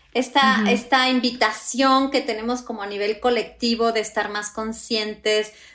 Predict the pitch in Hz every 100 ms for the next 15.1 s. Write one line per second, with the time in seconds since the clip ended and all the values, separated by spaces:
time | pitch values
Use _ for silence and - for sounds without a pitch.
0 | - 254 277 277 262 269 311 381 381 311
1 | 294 269 262 262 262 277 339 339 311 -
2 | 277 285 - 233 226 277 302 339 339 370
3 | 311 330 311 320 330 302 262 247 254 254
4 | 285 285 247 - 247 247 285 285 226 196
5 | - 226 233 226 233 233 - - - -
6 | 240 247 233 - - 214 226 226 233 233
7 | 226 220 - 220 226 240 - 202 202 233
8 | 226 226 226 226 220 214 226 220 - 269
9 | 269 269 262 - - - 254 311 269 190
10 | 233 233 226 233 233 - 277 294 294 -
11 | 320 320 320 302 294 294 285 285 302 285
12 | 240 240 262 285 294 294 262 247 311 330
13 | 180 220 226 262 - 226 233 233 269 302
14 | 311 254 - 226 233 - 247 294 - 185